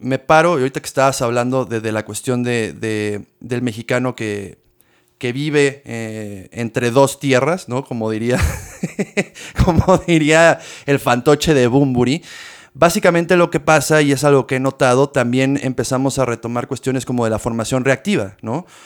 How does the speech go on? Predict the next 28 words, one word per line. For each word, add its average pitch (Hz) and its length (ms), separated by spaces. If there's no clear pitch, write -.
sea, 123 360
queremos 135 340
convertirnos 131 640
o 135 60
nos 113 120
convertimos 127 760
en 127 140
lo 120 120
contrario 143 680
de 131 80
lo 110 140
que, 104 600
de 110 120
lo 110 180
que 117 120
estamos 127 440
anhelando, 113 580
¿no? 120 220
Eh, 120 360
cuando 139 340
tú 165 100
tienes 165 540
o 120 200
estás 143 260
insertado 143 420
en 143 100
una 143 160
sociedad 131 600